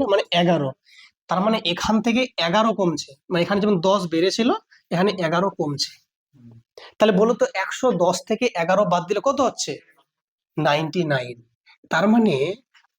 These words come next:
ultimately কি হারে পরিবর্তন হলো? তুমি বলবে, "স্যার, একশো ছিল, এখন আমি নাইনটি নাইন পাচ্ছি।" কত কমলো ultimately?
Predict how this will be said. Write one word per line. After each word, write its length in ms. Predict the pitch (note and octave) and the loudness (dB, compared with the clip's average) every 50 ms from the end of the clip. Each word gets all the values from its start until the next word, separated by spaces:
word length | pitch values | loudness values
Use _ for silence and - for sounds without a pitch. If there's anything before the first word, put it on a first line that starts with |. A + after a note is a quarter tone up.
| - | -2
ultimately 920 | F3 A3 C#4 D4+ C#4+ D4 - E4 D4+ D4 D4+ D4 - - B3+ A#3 F#3+ C#3+ B2 - _ _ _ _ _ _ _ _ _ | 0 2 2 2 2 4 4 4 6 6 4 4 2 2 2 2 2 0 -2 -4 _ _ _ _ _ _ _ _ _
কি 180 | - C4 C#4+ C#4 | 2 4 4 4
হারে 280 | F3 F#3+ A3 A3+ C4 B3+ - | 4 2 2 2 0 0 0
পরিবর্তন 500 | G#3 G3+ G#3 G3+ G#3+ G3+ G#3 - A3 F#3+ | 0 0 2 2 2 0 0 0 0 2
হলো? 280 | D#3 F3 E3+ D#3 C#3 - _ _ - - _ _ - | 2 2 0 0 -2 -4 _ _ -20 -20 _ _ 0
তুমি 180 | G#3+ A#3 B3 | 2 2 4
বলবে, 360 | A3+ G#3+ A#3+ A#3+ A3 A3 A#3 | 4 4 4 2 2 2 0
"স্যার, 160 | G#3 - B3 - - - | 0 0 -2 -2 -2 -2
একশো 380 | F3+ F#3 F#3 - - - A3+ | -4 -4 -4 -4 -2 -2 0
ছিল, 360 | A3 - - - A3+ A3+ A#3+ C4 C#4 - _ _ _ _ _ | 0 0 0 0 2 2 2 0 -2 -4 _ _ _ _ _
এখন 260 | - G3+ - A3+ A3 | -4 -2 0 0 2
আমি 140 | A3 A3 G#3+ | 2 2 2
নাইনটি 380 | F#3+ F3 E3+ F3+ F#3 F3+ - G3+ | 2 2 2 0 0 -2 -2 -2
নাইন 200 | G#3+ G#3+ A3 G3+ | -2 -2 -2 -2
পাচ্ছি।" 560 | - F#3 E3 G#3 - - - F#3+ D#3 - - - - - - - | -4 -4 -4 -4 -6 -6 -4 -4 -4 -6 -8 -14 -20 -16 -6 -4
কত 180 | G#3 G#3 - C4+ C4 - - - _ | -2 0 2 0 0 0 -4 -6 _
কমলো 260 | - A#3 A#3 A#3+ B3 A#3 | 0 2 4 4 4 4
ultimately? 540 | G3+ G3+ G3 A3+ A3+ A#3 A3+ F#3 F3 D3+ | 2 0 -2 -2 -4 -6 -6 -6 -8 -10